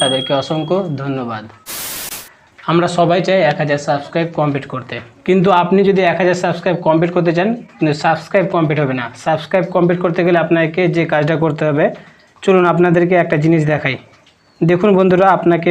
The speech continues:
ওয়াইটি স্টুডিও অ্যাপ্লিকেশন চলে আসতে হবে। আমি যে জিনিসটা দেখাচ্ছি আপনারা একটু বোঝার চেষ্টা করবেন।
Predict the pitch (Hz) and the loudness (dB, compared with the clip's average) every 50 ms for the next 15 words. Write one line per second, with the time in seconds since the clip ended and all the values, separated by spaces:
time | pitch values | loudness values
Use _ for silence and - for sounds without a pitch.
0 | 175 165 165 165 160 165 165 175 165 160 160 - 170 160 165 170 165 156 156 170 | 4 4 4 4 2 2 2 2 0 0 0 2 2 4 4 4 2 2 0 -2
1 | 160 160 151 156 170 160 151 151 147 151 143 - - - 151 143 143 160 196 220 | -2 -2 0 0 0 2 2 2 0 0 -2 -4 -4 -4 -2 0 0 0 0 0
2 | - - - - 151 156 160 156 170 160 160 175 185 180 - 196 165 165 156 156 | -4 -8 -6 -2 0 2 2 2 2 2 4 2 2 0 0 0 0 0 0 0
3 | 175 160 - - 214 247 254 - - - - 147 147 151 151 156 156 151 151 180 | -2 -4 -2 -2 -2 -2 -2 -4 -8 -8 -6 -4 -2 0 2 2 2 0 0 0
4 | 175 160 156 147 165 180 175 170 139 - - 143 131 127 117 113 113 | 0 2 2 2 0 0 -2 -4 -4 -4 -4 -6 -4 -6 -6 -8 -10